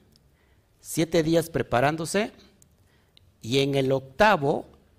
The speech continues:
inicia el relato. Inicia el relato de esta porción. Vamos a leer el primer versículo,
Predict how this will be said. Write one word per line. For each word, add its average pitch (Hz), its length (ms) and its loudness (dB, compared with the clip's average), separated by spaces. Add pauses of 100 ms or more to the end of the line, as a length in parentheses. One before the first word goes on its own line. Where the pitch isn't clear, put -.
inicia 156 380 0
el 135 100 0
relato. 117 420 -4 (920)
Inicia 185 320 2
el 185 60 2
relato 156 360 2
de 147 80 2
esta 147 280 -2
porción. 147 580 -2 (720)
Vamos 190 280 -4
a 139 80 2
leer 139 140 6
el 143 100 0
primer 120 340 0
versículo, 117 680 -2